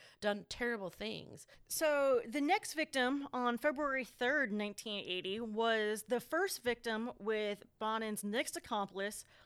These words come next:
Speaker 2: Gregory Miley. Miley, again, another young man, only eighteen years old, uh, drove with Bonin to a nightclub in Hollywood. And there they found fifteen-year-old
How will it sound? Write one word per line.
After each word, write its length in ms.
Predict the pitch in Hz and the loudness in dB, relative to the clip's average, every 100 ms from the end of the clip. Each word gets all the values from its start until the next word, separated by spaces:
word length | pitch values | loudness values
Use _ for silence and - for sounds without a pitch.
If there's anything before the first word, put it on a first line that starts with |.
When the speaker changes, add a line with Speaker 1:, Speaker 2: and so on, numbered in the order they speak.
| _ | _
Speaker 2:
Gregory 480 | 165 220 233 269 277 | 0 2 4 2 2
Miley. 720 | 240 196 175 208 165 - 190 - - _ _ | 2 4 4 4 -2 -12 -16 -20 -20 _ _
Miley, 360 | 226 240 277 320 | 4 6 8 6
again, 340 | 247 247 254 233 | 6 4 4 2
another 440 | 220 220 254 254 | 2 2 2 2
young 340 | 262 226 233 | 2 -2 0
man, 340 | 254 214 214 233 | 2 4 4 2
only 260 | 214 226 233 | -2 -2 -2
eighteen 500 | 220 226 - 262 254 233 | -2 -4 -4 -2 0 0
years 280 | 226 240 | 0 0
old, 340 | 220 190 220 - - - - - _ | -2 -2 -2 -8 -18 -20 -20 -20 _
uh, 120 | 185 | -6
drove 360 | 190 214 226 220 | -4 0 0 2
with 180 | 233 180 | 2 2
Bonin 480 | 208 214 226 226 226 - | 0 2 0 -2 -6 -10
to 540 | - 220 214 208 202 - | -6 -4 -2 -2 -4 -2
a 400 | 196 196 202 190 | -2 -2 -4 -2
nightclub 840 | 214 214 208 233 - 247 262 285 - | 0 2 0 -2 -2 0 2 0 0
in 200 | 208 214 | -2 -2
Hollywood. 880 | 214 - 254 311 208 170 165 175 262 - - - - - | -4 -2 0 2 0 -2 0 -2 -4 -10 -20 -20 -20 -6
And 640 | 214 220 220 214 214 208 208 - | 2 6 6 4 2 0 -4 -10
there 640 | 202 202 214 233 262 269 | -6 0 2 2 4 2
they 560 | 226 226 214 208 202 202 - - | 2 0 0 -2 -4 -4 -8 -6
found 400 | 240 214 208 208 | -2 0 0 -4
fifteen-year-old 840 | - 277 - 302 277 254 233 226 | -6 -8 -4 -4 -2 -2 0 -2